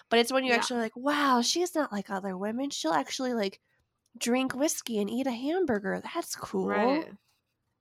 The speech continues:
Speaker 2: Right.
Speaker 1: I say <laughs> as I ate a hamburger the other day and drank whiskey. <laughs> Like,
Speaker 2: Right. And
Speaker 1: like,
Speaker 2: that's, like, the
Speaker 1: those
Speaker 2: thing
Speaker 1: are
Speaker 2: is, like
Speaker 1: not masculine things to me. That is just shit I
Speaker 2: No.
Speaker 1: like.
Speaker 2: Yeah. The,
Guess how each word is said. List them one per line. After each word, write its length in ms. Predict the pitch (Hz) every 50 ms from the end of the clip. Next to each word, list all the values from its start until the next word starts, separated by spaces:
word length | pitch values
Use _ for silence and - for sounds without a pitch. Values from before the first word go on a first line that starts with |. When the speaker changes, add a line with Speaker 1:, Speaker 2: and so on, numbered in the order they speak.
| _ _
Speaker 2:
Right. 340 | - 202 190 175 - - - _ _ _ _ _ _ _ -
Speaker 1:
I 120 | 214 208 214
say 480 | - - 226 220 208 202 196 196 202 - - - - _ _ _ _ _ -
<laughs> 200 | - 294 - -
as 160 | 269 269 233
I 100 | 226 214 -
ate 160 | - 208 196
a 80 | 196 196
hamburger 400 | 202 196 185 180 185 180 185 185
the 160 | 180 185 185
other 160 | 185 180 190
day 300 | 185 180 180 175 180 190
and 120 | 202 226 233
drank 220 | 240 254 254 247 254
whiskey. 520 | 294 320 302 - - - - - - 208
<laughs> 40 | - - 240 -
Like, 320 | - 359 330 - 233 240 - - 392 - - - - -
Speaker 2:
Right. 540 | - 247 330 262 240 226 - 180 - - - _ - - - - - - -
And 100 | 277 285
Speaker 1:
like, 100 | 330 -
Speaker 2:
that's, 20 | -
like, 120 | 466 330
the 60 | 381
Speaker 1:
those 60 | 392
Speaker 2:
thing 120 | 453 440 427
Speaker 1:
are 40 | 320
Speaker 2:
is, 60 | 330
like 100 | 330 359
Speaker 1:
not 120 | 370 349 -
masculine 840 | 262 254 262 269 277 294 302 - - - - 302 294 285 277 269 247
things 420 | - - 247 262 269 262 240 - -
to 140 | - - 208
me. 400 | 185 175 143 123 120 220 127 135
That 220 | 247 226 214 220
is 100 | 233 233
just 200 | 233 214 190 - - _ -
shit 320 | 214 - - - 220 220
I 80 | 220 208
Speaker 2:
No. 20 |
Speaker 1:
like. 500 | 190 147 98 - - - - - - - _ _ _ _ _ _ _ _ _
Speaker 2:
Yeah. 280 | - 233 240 226 190 120 - - - - - _ _ _
The, 220 | - 208 269 269